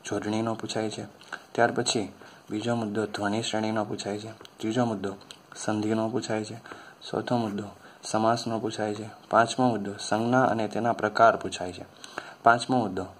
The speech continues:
વિશેષણ પૂછાય છે અને વિશેષણના પ્રકાર પૂછાય છે. આપણે ગુજરાતી વ્યાકરણમાં જોઈએ છે તેમ વાક્ય અનેક વસ્તુઓનું બનેલું હોય છે. વાક્યમાં કર્તા, કર્મ, ક્રિયાપદ એ ઉપરાંત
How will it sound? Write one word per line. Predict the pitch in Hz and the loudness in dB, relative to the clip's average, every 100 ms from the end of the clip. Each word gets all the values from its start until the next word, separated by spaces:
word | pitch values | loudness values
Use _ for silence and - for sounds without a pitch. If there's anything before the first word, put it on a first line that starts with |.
| - | -8
વિશેષણ | 98 104 120 120 120 113 | -6 -2 0 4 4 2
પૂછાય | 110 - 110 | 0 0 0
છે | 107 104 104 - - - - | 0 -6 -10 -18 -20 -20 -4
અને | 113 113 98 | 0 0 -2
વિશેષણના | 107 107 117 - 120 117 123 | -4 -2 -2 0 2 4 4
પ્રકાર | 104 101 110 101 | 2 4 6 6
પૂછાય | 95 90 92 87 | 2 -6 -6 -6
છે. | 85 92 - - - - - | -8 -12 -14 -20 -18 -18 -4
આપણે | 117 117 | 0 2
ગુજરાતી | 113 113 113 120 | 2 4 4 4
વ્યાકરણમાં | 117 117 120 120 120 | 2 4 4 6 4
જોઈએ | 110 117 117 | 4 2 2
છે | 117 110 | 2 -2
તેમ | 110 104 104 | -2 0 2
વાક્ય | 104 110 - 110 95 - - - | 2 2 0 0 0 -6 -20 -6
અનેક | - 123 120 117 | 0 2 2 0
વસ્તુઓનું | 107 - 107 104 | -4 -2 0 0
બનેલું | 98 98 95 95 | -2 -2 -4 -6
હોય | 95 | -10
છે. | 95 95 95 - - | -8 -10 -12 -14 2
વાક્યમાં | 104 107 - 117 110 90 - - - | 4 4 4 2 2 0 -6 -20 -6
કર્તા, | - 107 104 110 110 - | 2 2 6 6 6 2
કર્મ, | - 107 107 107 107 | 2 4 6 4 0
ક્રિયાપદ | 107 - 107 107 107 104 107 104 - - | -2 -4 0 6 6 6 4 0 -2 0
એ | |
ઉપરાંત | 117 113 120 117 95 | 0 4 6 4 2